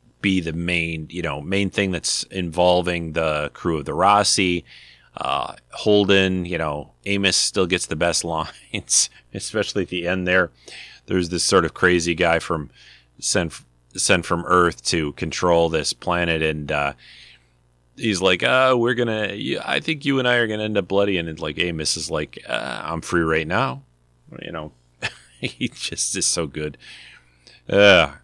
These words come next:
and, uh, all right, so we're, we're about an hour into the podcast. Let's try to wrap this up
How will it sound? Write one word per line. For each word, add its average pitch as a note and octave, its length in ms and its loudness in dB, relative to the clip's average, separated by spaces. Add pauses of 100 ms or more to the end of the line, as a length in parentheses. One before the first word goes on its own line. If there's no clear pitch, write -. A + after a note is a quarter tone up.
and, E2+ 420 -2
uh, D#2 280 2 (200)
all A#2 140 10
right, C2+ 220 0
so F#2 500 4 (120)
we're, F#2+ 300 -6
we're G2 160 -4
about G2 220 4
an F#2 100 -2
hour F#2 260 4
into F2 120 0
the D2+ 80 -8
podcast. E2+ 720 2
Let's - 180 -6
try F2 160 2
to D#2 80 -2
wrap D#2 240 0
this - 200 -4
up D2+ 160 -6